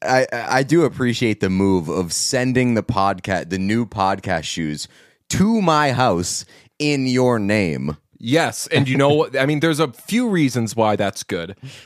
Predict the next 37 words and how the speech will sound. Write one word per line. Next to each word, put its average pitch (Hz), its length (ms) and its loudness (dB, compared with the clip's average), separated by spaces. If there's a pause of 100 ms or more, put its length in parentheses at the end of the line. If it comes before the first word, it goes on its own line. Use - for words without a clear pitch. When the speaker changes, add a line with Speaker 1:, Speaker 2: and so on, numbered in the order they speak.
(200)
Speaker 2:
A, 151 380 2 (140)
as 190 160 2
Spike's, - 480 -2
so 165 280 -2
Spike 202 560 -2
is 147 320 2
anti-podcast 123 1120 -2
shoes. 85 420 -10 (120)
Speaker 1:
I, 202 240 2
I'm 269 240 2
like, 208 160 0
Speaker 2:
He's 180 320 -2
Speaker 1:
I'm 185 140 2
Speaker 2:
Team 156 160 0
Pete 143 280 0
on 101 160 -4
this. - 440 -14 (420)
Speaker 1:
So 190 360 0
I'm 254 240 4
not 269 240 0
anti-podcast 151 1080 -2
shoes. - 520 -10 (260)
Th-, - 100 -6
I 160 160 4
had 170 200 4
to 151 100 0
kind 131 260 2
of, 104 80 0
like, 104 200 0
clarify 113 540 0
that 92 320 -2
on 90 240 -2
Twitter 95 380 -2
where 82 100 -2
somebody 90 260 -4
was 90 140 -4
like, 80 240 -2